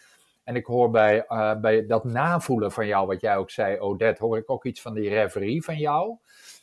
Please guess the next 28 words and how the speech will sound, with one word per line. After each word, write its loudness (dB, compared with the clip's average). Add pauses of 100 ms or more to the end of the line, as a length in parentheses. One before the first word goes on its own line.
Maar -2
nu 4
hoor 4
ik 0
nog -2
weer 4
een 0
dimensie -2
toegevoegd, 0 (480)
dat 0
je -6
ook -2
kan 0
reflecteren 2
op -4
wat -4
een -4 (180)
ander 0
zegt. -6
Dus -4
je -2
kan -2
op -6
je -4
eigen 2
handelen 0
kennelijk -4
spiegelen. -2